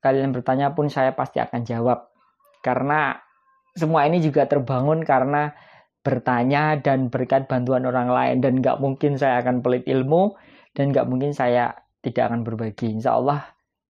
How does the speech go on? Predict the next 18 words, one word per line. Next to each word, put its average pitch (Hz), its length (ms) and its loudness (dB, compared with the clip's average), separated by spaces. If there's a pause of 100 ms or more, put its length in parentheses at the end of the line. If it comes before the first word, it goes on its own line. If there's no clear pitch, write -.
(140)
saya 120 400 -2
ingin 120 240 -4
berbagi, 120 720 -4
berbagi, 151 880 2 (320)
dan 131 160 0
semoga 123 480 -6
bermanfaat, 117 880 -4 (880)
bisa 143 560 0 (880)
membagikan 147 880 2 (240)
keceriaan 139 960 0
ya 107 320 -6
kepada 117 320 -2
kalian 117 240 -4
semua. 117 320 -6 (1400)
Aduh, 147 400 0 (480)
apalagi 139 560 2
ya? 131 80 -4 (800)
Ya, 135 240 0